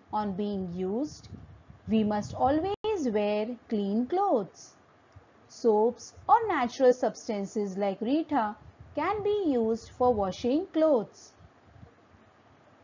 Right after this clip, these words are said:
Old clothes should not be thrown away. They can be reused.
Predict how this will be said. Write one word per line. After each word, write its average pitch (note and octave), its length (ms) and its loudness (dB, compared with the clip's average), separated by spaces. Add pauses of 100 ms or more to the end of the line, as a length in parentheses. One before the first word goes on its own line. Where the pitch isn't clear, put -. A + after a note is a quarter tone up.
Old G#4 360 2
clothes A#3+ 460 4 (120)
should A3 260 -4
not F#3+ 300 -4
be D4 180 -2
thrown G3+ 300 -2 (220)
away. C#4 440 -4 (380)
They G3+ 160 -4
can G3+ 340 -4
be D4+ 200 -2 (240)
reused. G#3 760 -4